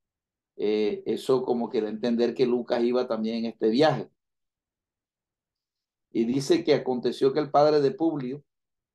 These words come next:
estaba en cama enfermo de fiebre y de disentería,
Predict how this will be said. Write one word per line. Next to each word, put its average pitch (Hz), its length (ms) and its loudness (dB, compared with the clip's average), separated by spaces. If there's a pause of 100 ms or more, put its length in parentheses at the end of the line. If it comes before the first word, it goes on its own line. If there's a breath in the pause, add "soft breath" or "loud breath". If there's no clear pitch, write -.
(840)
estaba 123 440 0
en 139 140 0
cama 143 280 4
enfermo 143 540 0
de 120 160 -4
fiebre 139 560 -2 (1200)
y 123 120 -4
de 120 140 0
disentería, 120 1000 0